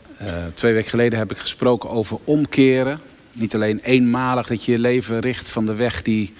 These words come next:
bij God vandaan loopt naar het leven met God. Een totale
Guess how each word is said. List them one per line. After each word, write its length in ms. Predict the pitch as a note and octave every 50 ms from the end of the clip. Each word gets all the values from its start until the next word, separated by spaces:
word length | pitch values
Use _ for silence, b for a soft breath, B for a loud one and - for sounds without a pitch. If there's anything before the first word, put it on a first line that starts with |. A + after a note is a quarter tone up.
| B B B B
bij 120 | - A2 G#2+
God 220 | - C3 - -
vandaan 400 | - B2 A2+ A2+ C3 C#3 C#3+ C3+
loopt 340 | B2 A2+ G#2+ G#2 F#2+ - -
naar 360 | A#2 A#2 A#2+ A#2+ A#2+ A#2 A2+
het 140 | - A#2+ G2+
leven 420 | A2 A2+ A2+ A#2 A#2 - - G#2 G#2+
met 220 | A#2 C#3 C#3+ -
God. 400 | - - F#3 G#3 - - - - - - - -
Een 100 | - -
totale 580 | - - A#2 - - C#3+ C3+ B2+ B2+ B2+ A#2+ G#2+